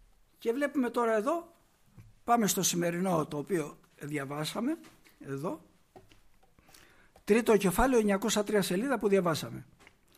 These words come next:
Μας αναφέρει εδώ ποιοι ήταν οι άρχοντες της εποχής εκείνης και λέει, «Επί αρχιερέα Άννα και Καϊάφα έγινε ο λόγος Θεού προς τον Ιωάννη, τον ιό του Ζαχαρίου, εις την έρημο.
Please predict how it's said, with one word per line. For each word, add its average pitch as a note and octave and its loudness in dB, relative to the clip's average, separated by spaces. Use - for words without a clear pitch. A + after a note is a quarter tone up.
Μας F3 -2
αναφέρει A3 6
εδώ G3+ 8
ποιοι A#3 2
ήταν A3 6
οι F3+ 4
άρχοντες F3 6
της - -2
εποχής D#3+ -2
εκείνης E3+ 0
και F#3 2
λέει, C4 4
«Επί F#3 6
αρχιερέα G#3+ 6
Άννα B3 4
και G3 -2
Καϊάφα G#3+ 6
έγινε B3 6
ο A#3 8
λόγος A#3 8
Θεού A3 8
προς G3 0
τον F3+ 4
Ιωάννη, G3 4
τον F3+ 2
ιό G3+ 4
του G3+ 0
Ζαχαρίου, E3+ 0
εις B3 0
την A3+ 2
έρημο. C3 6